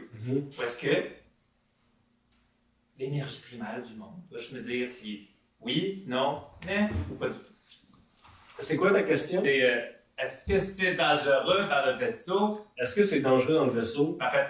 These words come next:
Speaker 2: est-ce que je devrais m'en débarrasser ?
Speaker 1: Donne-moi une question claire.
Speaker 2: Devrais-je m'en débarrasser ?
Speaker 1: <laughs> Non.
Speaker 2: OK. Puis là, tout d'un coup,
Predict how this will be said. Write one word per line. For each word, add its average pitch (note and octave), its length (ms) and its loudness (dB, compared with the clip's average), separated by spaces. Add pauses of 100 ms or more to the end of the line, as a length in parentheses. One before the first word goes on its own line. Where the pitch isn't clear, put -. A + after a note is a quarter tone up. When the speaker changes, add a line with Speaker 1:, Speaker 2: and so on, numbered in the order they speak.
(140)
Speaker 2:
est-ce B2 160 -10
que E3+ 100 -4
je C#3+ 80 -2
devrais B2+ 200 0
m'en A#2 120 -2
débarrasser ? G#2+ 480 -10
Speaker 1:
Donne-moi F3 440 6
une F#3+ 220 4
question D3+ 560 2
claire. - 260 2
Speaker 2:
Devrais-je F#3 280 0
m'en F3+ 140 0
débarrasser ? C#3+ 500 -2
Speaker 1:
<laughs> B3 180 0 (1800)
Non. A#2 320 -6 (2750)
Speaker 2:
OK. - 160 -2 (600)
Puis D#3 100 -4
là, F3+ 180 4
tout - 140 -6
d'un E3 160 2
coup, - 420 -2